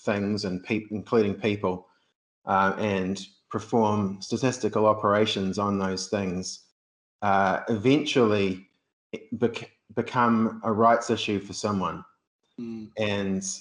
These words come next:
Speaker 1: um, the, the change occurred around twenty fourteen. Um,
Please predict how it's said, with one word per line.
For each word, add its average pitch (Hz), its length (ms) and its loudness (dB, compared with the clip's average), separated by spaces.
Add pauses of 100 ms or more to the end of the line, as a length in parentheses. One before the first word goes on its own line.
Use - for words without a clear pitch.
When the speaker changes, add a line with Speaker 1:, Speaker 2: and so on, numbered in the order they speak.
(100)
Speaker 1:
um, 95 640 0 (680)
the, 101 560 2 (460)
the 101 300 -4
change 123 500 2
occurred 104 640 2 (380)
around 107 480 0
twenty 113 260 -2
fourteen. 98 800 -4 (640)
Um, 95 540 0